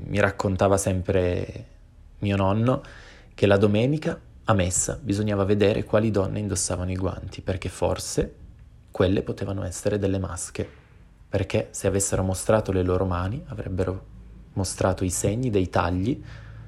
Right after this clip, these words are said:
causati dai contadini che avevano tagliato edere e rovi.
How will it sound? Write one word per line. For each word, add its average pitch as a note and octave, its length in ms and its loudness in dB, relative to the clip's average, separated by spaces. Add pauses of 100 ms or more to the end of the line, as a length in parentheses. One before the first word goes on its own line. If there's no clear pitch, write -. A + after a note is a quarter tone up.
(560)
causati G2+ 680 2 (300)
dai G#2 180 4
contadini F#2+ 680 -2 (220)
che - 100 -12
avevano F2+ 320 0
tagliato F2+ 440 0
edere G2 460 2 (360)
e G2+ 140 4
rovi. F2 320 -4